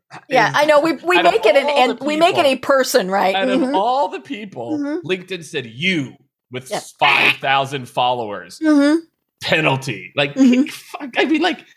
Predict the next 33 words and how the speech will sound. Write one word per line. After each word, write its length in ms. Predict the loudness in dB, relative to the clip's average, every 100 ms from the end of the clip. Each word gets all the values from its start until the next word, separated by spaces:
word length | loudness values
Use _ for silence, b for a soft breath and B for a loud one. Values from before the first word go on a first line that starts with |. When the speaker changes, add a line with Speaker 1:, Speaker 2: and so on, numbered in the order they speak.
| _ -6
Speaker 2:
how, 460 | 0 2 2 2
uh, 180 | 0 -4 -4
I, 800 | -2 0 -2 -2 -4 -4 -4 -2
<laughs> 40 |
I 100 | -2
don't 180 | -2 -2
know. 220 | -6 -10 -6
Like, 240 | -6 -4 -4
it, 280 | -4 -6 B B B
it 80 | -2 0
just, 200 | -2 -4 b b _
I, 120 | 0 0
I 80 |
just, 220 | 0 -2 -2
I, 200 | -2 -2
I 120 | -2 -2
just 240 | -4 -6
cannot 460 | -4 -2 2 0 -2
fathom 560 | -2 0 2 0 -2
that 200 | -2 -2
mindset. 600 | -4 -8 -8 -10 -10 -10 _
Like, 120 | -2
I 40 | 2
Speaker 1:
Mm-hmm. 80 | 2
Speaker 2:
have 120 | 2
such 320 | 0 -2 -2
the 140 | -4 -6
exact 380 | -2 -2 -2 -6 _ -8
polar 420 | -2 2 2 2
opposite 460 | 2 0 -6 -2
Speaker 1:
Mm-hmm. 120 | 2 2
Speaker 2:
of, 160 | 2
like, 280 | -4 -4 -6